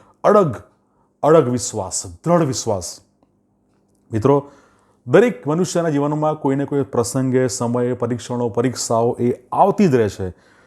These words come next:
પણ જ્યારે આપણે હિબ્રુ અગિયારના એ વિશ્વાસના શૂરવીરોના જીવનો તપાસીએ ત્યારે એ તેમની જીવનોના પરીક્ષાના સમયોમાં, કસોટીઓના સમયોમાં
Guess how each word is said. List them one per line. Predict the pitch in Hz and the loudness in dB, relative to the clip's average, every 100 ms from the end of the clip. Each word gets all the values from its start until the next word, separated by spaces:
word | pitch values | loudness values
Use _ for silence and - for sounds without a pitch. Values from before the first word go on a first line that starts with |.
| _ _ | _ _
પણ | 208 214 | 0 0
જ્યારે | - _ - 156 | -4 _ 0 0
આપણે | 151 151 | 2 0
હિબ્રુ | 135 139 170 | 0 2 0
અગિયારના | 139 120 113 147 160 156 147 | 0 -2 0 2 2 0 -2
એ | 143 135 | -2 -2
વિશ્વાસના | 127 110 110 - 135 139 143 131 | -2 -4 -6 -2 -2 -2 -6 -6
શૂરવીરોના | 127 - - 123 135 135 127 | -6 -12 -2 0 0 0 0
જીવનો | 117 104 120 123 | -2 0 0 0
તપાસીએ | 117 117 110 147 - 110 104 101 - _ _ _ | 0 0 4 4 4 -2 0 -2 -6 _ _ _
ત્યારે | 107 110 117 | -8 -4 -4
એ | - 156 196 202 | -2 2 6 4
તેમની | 196 - 131 131 139 151 165 | 2 -4 -4 -4 -4 -4 -6
જીવનોના | 127 107 120 131 135 135 135 139 | -6 -4 -2 -2 -2 -4 -4 -6
પરીક્ષાના | 135 120 120 - - 123 127 | -4 -4 -4 -6 -6 -2 -2
સમયોમાં, | 117 113 113 117 113 127 139 - | -2 -2 0 0 0 -4 -4 -8
કસોટીઓના | 104 - 127 120 120 120 120 | -8 -6 -6 -4 -4 -2 -4
સમયોમાં | 104 - 180 196 180 135 113 120 | -4 2 4 4 2 2 2 0